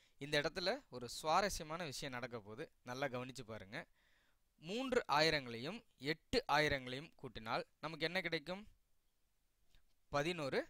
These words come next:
ஆயிரங்கள் கிடைக்கும். அதாவது, மூணு கூட்டல் எட்டு சமம் பதினொன்னு. மூன்று ஆயிரங்கள் கூட்டல் எட்டு ஆயிரங்கள் அப்படின்னா பதினோரு ஆயிரங்கள். சரியா? சரி, இந்த இடத்துல நம்ம என்ன பண்ணுவோம்னா,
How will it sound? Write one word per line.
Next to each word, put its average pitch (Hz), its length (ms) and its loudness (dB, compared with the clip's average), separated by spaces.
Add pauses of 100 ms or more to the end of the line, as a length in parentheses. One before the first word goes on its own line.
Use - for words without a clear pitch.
(140)
ஆயிரங்கள் 139 440 2
கிடைக்கும். 113 440 -10
அதாவது, 120 640 -4 (260)
மூணு 175 460 -6
கூட்டல் 190 440 -4 (180)
எட்டு 151 460 -2
சமம் 196 400 0 (260)
பதினொன்னு. 156 560 0
மூன்று 220 480 -2
ஆயிரங்கள் 147 600 0 (180)
கூட்டல் 190 340 -2
எட்டு 160 460 2
ஆயிரங்கள் 156 400 4
அப்படின்னா 165 360 -2 (360)
பதினோரு 214 520 4 (180)
ஆயிரங்கள். 131 500 6 (320)
சரியா? 165 480 0 (440)
சரி, 202 320 2
இந்த 190 200 4
இடத்துல 247 200 2
நம்ம 196 160 0
என்ன 180 160 -2
பண்ணுவோம்னா, 143 540 -6